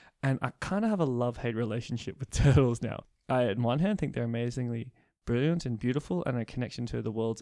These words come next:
ancient past, and it's amazing that they've kept going for so long, hundreds of millions of years. The other hand, I've dealt with them on land trying to get them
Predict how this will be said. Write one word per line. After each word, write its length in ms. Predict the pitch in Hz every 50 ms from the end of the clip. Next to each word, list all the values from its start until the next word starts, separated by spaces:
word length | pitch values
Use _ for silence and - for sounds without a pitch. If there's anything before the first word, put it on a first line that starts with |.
| -
ancient 300 | 117 110 127 123 120 -
past, 420 | - - 123 123 147 156 151 - -
and 180 | 127 117 - - _ -
it's 140 | - - -
amazing 420 | 113 113 110 107 123 120 135 120
that 80 | - 113
they've 220 | 113 113 113 - _ _ _ _ _ _ _ _ -
kept 300 | - - - - - -
going 340 | - 107 113 127 143 156 151
for 140 | - 151
so 320 | 147 - 151 147 147 147 143
long, 220 | 147 151 165 185 151
hundreds 320 | - - 127 123 117 127
of 60 | 120
millions 280 | 120 120 120 117 113 117
of 60 | 117
years. 220 | 113 127 139 156 151 _ _ _ _ _ _ _
The 120 | - 135 151
other 160 | 180 185 160
hand, 340 | 139 131 127 123 120 120 - - - - - _ _ _ _ _ -
I've 160 | 120 113 117
dealt 200 | - 156 160 160
with 120 | 143 139 -
them 160 | 143 123 127
on 160 | 127 120 117
land 360 | 127 131 127 123 123 117 - -
trying 240 | - - 127 123 123
to 60 | 120
get 140 | 120 120 117
them 160 | 113 113